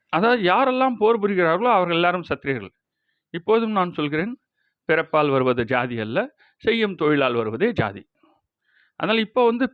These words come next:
பிறப்பினால் ஜாதியை வந்து பிரிக்கிறார்களே, இது மிகவும் தவறானது. பிறப்பினால் வந்த, வந்த ஜாதியின் பிரகாரம்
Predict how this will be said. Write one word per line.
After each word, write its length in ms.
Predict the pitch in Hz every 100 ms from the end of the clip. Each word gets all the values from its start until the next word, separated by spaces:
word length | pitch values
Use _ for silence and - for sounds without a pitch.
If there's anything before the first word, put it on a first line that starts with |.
| 226
பிறப்பினால் 440 | 254 - 240 254
ஜாதியை 440 | 202 208 208 202 190
வந்து 260 | 180 175 -
பிரிக்கிறார்களே, 520 | 180 175 147 117 110 -
இது 200 | 147 147
மிகவும் 380 | 143 202 285 277
தவறானது. 560 | 139 120 110 95 - - _ _ _ _ _ _ -
பிறப்பினால் 440 | 240 - 240 247 226
வந்த, 320 | 208 190 190
வந்த 300 | 175 175 175
ஜாதியின் 440 | 151 180 196 180
பிரகாரம் 460 | 160 156 165 214